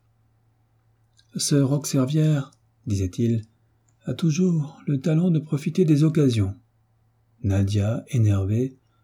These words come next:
prenait en grippe les hommes, les bouquets et l'amour en général. Elle parlait de disparaître sans crier gare, un beau matin. Pas une seule fois,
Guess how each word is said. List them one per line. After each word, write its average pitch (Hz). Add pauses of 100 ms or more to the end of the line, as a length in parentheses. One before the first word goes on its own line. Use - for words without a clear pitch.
(360)
prenait 107
en 104
grippe 104
les 101
hommes, 123 (280)
les 107
bouquets 110
et 110
l'amour 113
en 107
général. 104 (1000)
Elle 120
parlait 143
de 139
disparaître 135
sans 117
crier 120
gare, 98
un 117
beau 110
matin. 107 (680)
Pas 98
une 123
seule 131
fois, 104